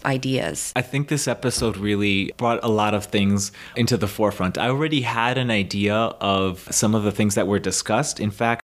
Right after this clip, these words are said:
Speaker 2: um, my sister, who had a baby about a year ago, was considering not having a birth, uh, in, in, um, in the hospital. Instead, she wanted to do, do, do this at home.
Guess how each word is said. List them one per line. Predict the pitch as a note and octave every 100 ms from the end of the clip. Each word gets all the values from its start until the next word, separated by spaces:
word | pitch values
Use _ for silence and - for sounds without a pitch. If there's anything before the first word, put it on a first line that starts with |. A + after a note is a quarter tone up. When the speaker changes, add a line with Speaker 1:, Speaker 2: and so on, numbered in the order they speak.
| -
Speaker 2:
um, | G#2+ G2+ F#2+ F#2+ _ _ _
my | A2+
sister, | A2+ C3+ -
who | A2+ F#2+
had | G#2 G2+
a |
baby | F#2 G2 F#2+
about | G#2 F2+ E2+
a |
year | E2+ E2+ E2+
ago, | F2 G#2 B2+ C#3+ - _ _
was | A2 A#2
considering | B2 G#2+ - A2+ A2+ A2+ A2+ G#2+
not | G#2+ G#2 G#2+
having | A2 G#2+ G#2 G#2+
a | F#2+
birth, | E2+ G2+ G2 - - -
uh, | G2+ F#2+ F2+ E2 -
in, | G#2 G2 G2+
in, | G#2 F#2+ F#2
um, | F#2 F2+ F2 F2 -
in | G#2
the | G2+
hospital. | B2 A#2+ - F#2+ F#2
Instead, | F#2+ G#2 G2
she | -
wanted | G2 F#2 F#2 G2+ F#2+
to | E2
do, | D2+ F#2 F2+ F2 _ _ _ -
do, | G#2 F#2+
do | F#2+ F#2+
this | F#2+ -
at | F2+
home. | E2 A2+ F2